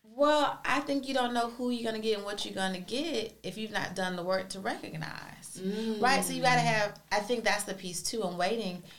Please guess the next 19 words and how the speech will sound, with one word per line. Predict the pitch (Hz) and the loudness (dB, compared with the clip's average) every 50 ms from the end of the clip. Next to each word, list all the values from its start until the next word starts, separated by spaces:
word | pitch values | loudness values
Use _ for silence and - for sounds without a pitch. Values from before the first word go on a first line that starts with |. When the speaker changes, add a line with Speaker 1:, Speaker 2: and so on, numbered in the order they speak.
| - - | -14 -8
Speaker 1:
You've | - 220 214 | -4 0 4
gotta | 233 240 240 233 | 4 4 4 4
be | 226 214 208 196 | 2 -2 -4 -4
willing | 175 175 190 214 226 226 220 220 | -4 -2 -2 -2 -2 -2 -4 -4
to | 214 - 202 | -6 -6 -6
wait | 170 170 165 170 190 220 254 302 - - - - - - | -4 -2 -2 -2 -2 -4 -6 -8 -12 -12 -12 -12 -8 -4
and | 185 190 196 | -2 0 0
be | 190 202 | 0 -2
discerning. | 196 190 175 165 - - 170 170 170 170 170 175 190 190 - - - - _ _ _ _ - - - - - | -4 -4 -4 -4 -4 -4 -4 -4 -6 -6 -10 -12 -12 -14 -16 -16 -20 -20 _ _ _ _ -18 -16 -16 -8 -2
I, | - 208 208 196 - - - | 0 0 0 0 -2 -6 -6
I, | - 175 175 196 | -6 -6 -4 -6
you, | 214 214 190 190 190 - - - _ _ | -6 -6 -6 -6 -8 -10 -16 -20 _ _
you've | - 214 208 196 190 190 | -12 -8 -8 -8 -8 -6
got | - 208 208 220 254 240 - - - | -4 -4 -4 -2 -4 -6 -6 -6 -4
to, | - - - | -4 -4 -4
you | - 170 160 156 156 180 196 | -6 -10 -10 -10 -8 -6 -4
got | 185 202 190 - 113 113 - | -2 0 0 0 0 -2 -2
to, | - - 175 - - | -4 -4 -4 -4 -4
and, | - 196 175 | -4 -6 -6